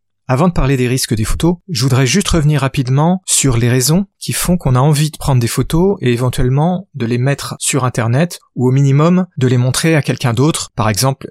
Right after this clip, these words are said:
des partenaires potentiels ou des partenaires. Évidemment, ce n'est pas parce qu'il y a un certain nombre de risques, de problèmes, quand on prend des photos sexy en général et des photos B D S M en particulier, qu'on doit renoncer absolument à faire des photos.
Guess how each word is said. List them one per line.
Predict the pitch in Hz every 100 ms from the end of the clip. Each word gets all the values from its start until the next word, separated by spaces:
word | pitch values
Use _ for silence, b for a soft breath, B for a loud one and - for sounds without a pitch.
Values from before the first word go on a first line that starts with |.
| -
des | -
partenaires | 110 - 120 110
potentiels | 127 113 107 - 147 147
ou | 143
des | 135
partenaires. | 120 110 - 107 95 - _ _ -
Évidemment, | 113 127 131 147 165
ce | -
n'est | 120
pas | 135
parce | 127 120
qu'il | -
y |
a | 120
un |
certain | - 113 123
nombre | 120 117
de | 123
risques, | 120 135 - -
de | 113
problèmes, | - 127 123 127 117 - _
quand | 117 127
on |
prend | - 131
des | 123
photos | - 123 123
sexy | 139 - - 143
en | 120
général | 113 127 127 127 107
et | 127
des | 120
photos | - 131 131
B | 123
D | 123
S | 113
M | 123
en | 110
particulier, | 104 - - 117 123 160 - _ _ _
qu'on | -
doit | 123 135 131
renoncer | 123 123 - 151
absolument | 147 - 123 113 117 139 151 147
à |
faire | 120 135
des | 117
photos. | - - -